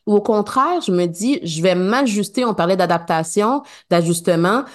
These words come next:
Je vais m'adapter, m'ajuster à la situation comme elle est. Puis on va ajuster après ça la suite des choses en, en fonction de ce qu'est la situation. Je reprends l'exemple des microbes. Ben oui, écoute, si mes enfants ont la gastro, je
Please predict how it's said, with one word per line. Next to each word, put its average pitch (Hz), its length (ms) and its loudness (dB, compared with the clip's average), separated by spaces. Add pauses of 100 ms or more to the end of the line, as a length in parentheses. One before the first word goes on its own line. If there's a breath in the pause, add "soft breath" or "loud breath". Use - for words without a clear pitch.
(220 loud breath)
Je 156 80 -2
vais 190 120 4
m'adapter, 240 600 0
m'ajuster 214 640 0
à 233 60 2
la 175 100 2
situation 196 720 -2 (300)
comme 320 240 2
elle 165 240 2
est. 165 160 -4 (340 loud breath)
Puis 254 260 -4 (220)
on 254 260 4
va 247 260 2 (400)
ajuster 240 640 0 (120)
après 214 300 0
ça 294 160 0
la 196 140 0
suite 214 280 -4
des 196 160 2
choses 277 560 0
en, 185 200 2
en 190 120 2
fonction 214 440 0
de 202 120 2
ce - 240 -2
qu'est 277 240 -2
la 185 140 0
situation. 160 480 -2
Je 147 80 0
reprends 208 240 -2
l'exemple 202 280 0
des 185 80 0
microbes. 196 640 0 (640 loud breath)
Ben 190 260 2
oui, 262 140 2
écoute, 233 260 -2
si - 160 -2
mes 262 180 2
enfants 208 300 0
ont 247 40 2
la 185 140 2
gastro, 202 600 0
je 247 100 -6